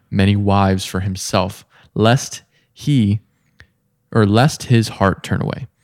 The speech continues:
You may say, 'But many Old Testament men, many of them had multiple wives,'" right? While this is true,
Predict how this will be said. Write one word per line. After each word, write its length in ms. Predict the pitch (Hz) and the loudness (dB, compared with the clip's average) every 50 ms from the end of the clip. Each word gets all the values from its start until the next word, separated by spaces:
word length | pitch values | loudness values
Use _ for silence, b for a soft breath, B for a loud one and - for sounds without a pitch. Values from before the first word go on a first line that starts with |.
| b b b b b b b b b b | b b b b b b b b b b
You 140 | - 120 120 | 0 4 4
may 120 | 127 127 | 6 4
say, 340 | 120 - - 117 107 104 104 | 4 2 2 4 4 4 4
'But 240 | 101 101 101 - - | 4 2 0 0 -2
many 460 | 104 104 104 107 127 143 143 135 120 | -2 -2 0 0 2 2 2 0 0
Old 260 | - - 101 98 95 | 0 0 -2 -2 0
Testament 440 | - 104 95 98 - - 90 78 78 | 0 -2 -2 -2 -4 -6 -6 -6 -4
men, 320 | 80 78 71 64 - 107 - _ _ - | -4 -6 -6 -6 -8 -10 -14 _ _ -4
many 240 | - 143 180 160 110 | 0 0 2 2 2
of 140 | 90 85 - | 0 0 -2
them 160 | - 62 - | -6 -8 -6
had 200 | - - 107 92 | -2 0 0 2
multiple 380 | 101 104 104 101 - 107 98 90 | 2 2 0 0 -2 -2 -2 0
wives,'" 460 | 92 90 76 50 - - - - - | 0 0 -2 -2 -6 -10 -12 -14 -12
right? 240 | - - 90 90 - B B B B B B B | -8 -4 -4 -4 -4 B B B B B B B
While 140 | - 107 107 | 0 2 4
this 220 | 107 135 160 - 160 | 4 4 4 2 0
is 120 | 143 139 | -2 -2
true, 580 | - - - - 196 214 294 226 98 107 135 151 | -4 -6 -4 0 2 4 4 4 4 4 2 0